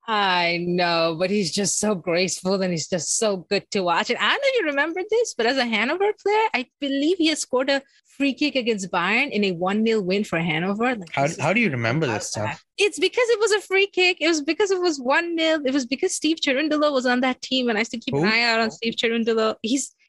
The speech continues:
Speaker 1: he's like, so he's American, and he was a long-serving player at Hanover, and he was their captain.
Speaker 2: Okay.
Speaker 1: And he used to play with Stindl, and they were on the same team. So that's where I learned about Lars Stindl from, and eventually he ended up at Gladbach.
Speaker 2: Okay, makes
Speaker 1: Yeah.
Speaker 2: sense.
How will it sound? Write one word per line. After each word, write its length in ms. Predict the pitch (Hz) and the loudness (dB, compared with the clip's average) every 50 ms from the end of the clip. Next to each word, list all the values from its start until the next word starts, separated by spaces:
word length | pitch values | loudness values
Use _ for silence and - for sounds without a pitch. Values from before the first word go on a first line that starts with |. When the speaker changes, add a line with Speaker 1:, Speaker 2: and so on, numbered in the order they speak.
| _ _ | _ _
Speaker 1:
he's 240 | _ - 311 302 - | _ 0 0 0 2
like, 380 | 349 359 359 359 339 339 - _ _ _ _ _ - | 0 2 2 2 0 -4 -10 _ _ _ _ _ -8
so 440 | 240 - 294 262 254 240 208 - - _ _ _ | -2 0 2 2 2 2 0 -2 -6 _ _ _
he's 280 | - - 277 302 294 | -4 0 0 2 2
American, 640 | 277 269 240 226 208 220 233 233 - 285 285 269 269 | 2 2 2 2 2 2 2 0 0 0 0 0 0
and 140 | - 208 226 | 0 0 0
he 140 | 220 226 226 | 2 2 0
was 160 | 226 220 208 | 0 0 0
a 80 | 208 190 | -2 -2
long-serving 1120 | 190 196 196 196 214 214 220 220 214 214 214 214 214 214 208 - 226 208 208 190 208 208 208 | -4 -6 -4 -2 0 2 2 2 4 2 2 2 0 0 -2 0 0 0 0 0 -2 -4 -4
player 300 | - - 202 202 202 196 | -2 -2 0 0 2 0
at 120 | 185 180 | 0 0
Hanover, 360 | 180 190 175 185 202 196 202 | -2 -2 -2 0 -2 0 0
and 180 | 220 214 185 185 | 0 0 0 0
he 80 | 190 175 | -2 -2
was 120 | 175 175 | -2 -2
their 100 | - 175 | -2 -4
captain. 560 | 165 - - 156 147 - _ 214 226 262 320 - _ _ _ _ _ _ _ _ - | -4 -4 -4 -6 -6 -4 _ -2 -2 -2 -4 -6 _ _ _ _ _ _ _ _ -4
Speaker 2:
Okay. 180 | 120 117 113 107 | -2 0 0 0
Speaker 1:
And 120 | 104 - 196 | 0 0 0
he 40 | 247 | -2
used 120 | 220 - | -2 -2
to 80 | 247 226 | -6 -8
play 240 | - - 196 190 202 | -6 -2 -2 0 0
with 140 | 202 202 | 0 0
Stindl, 520 | - - - 202 185 180 190 214 226 233 - - | -2 -2 -2 -2 -2 0 0 0 0 0 0 -2
and 100 | 180 170 | 0 0
they 100 | 180 175 | 0 -2
were 100 | 170 170 | -2 -4
on 120 | 170 165 | -4 -4
the 60 | 156 | -6
same 280 | - - 160 160 170 170 | -6 -4 -4 -4 -4 -4
team. 400 | - - 170 156 180 220 277 - _ _ _ _ _ | -4 -4 -2 0 0 -2 -2 -4 _ _ _ _ _
So 260 | - - 247 220 202 190 | -4 0 0 0 0 0
that's 320 | 175 220 214 247 - - | 0 0 0 0 0 0
where 120 | 277 277 | 0 0
I 80 | 262 233 | 0 0
learned 260 | 208 190 196 202 214 | 0 -2 -2 0 -2
about 240 | 220 202 202 196 185 | 0 0 0 0 0
Lars 260 | 175 165 165 - - | 0 0 0 0 -2
Stindl 340 | - 254 285 339 330 311 269 - - _ | -2 -2 -2 0 0 -2 -2 -4 -8 _
from, 400 | - - - - 214 226 285 - _ _ _ _ - | -4 -4 -4 -2 -2 -4 -4 -4 _ _ _ _ -2
and 180 | 190 196 190 | -2 0 -2
eventually 420 | 180 170 170 170 170 - 185 180 180 | -2 -2 -2 -2 -2 0 0 0 0
he 100 | 180 185 | 0 0
ended 220 | 165 170 175 165 | 0 -2 -2 -2
up 140 | 165 160 - | -4 -6 -6
at 80 | - | -6
Gladbach. 220 | - 139 - 226 226 - _ _ _ _ _ _ _ - | -6 -6 -6 -6 -10 -16 _ _ _ _ _ _ _ -2
Speaker 2:
Okay, 380 | 120 127 127 123 117 123 117 - _ - | -2 0 0 0 -2 -2 -4 -8 _ -4
makes 180 | 131 139 143 - | -2 -2 -2 -2
Speaker 1:
Yeah. 120 | - 107 | -2 -4
Speaker 2:
sense. 260 | 113 127 - - - | -6 -6 -8 -10 -10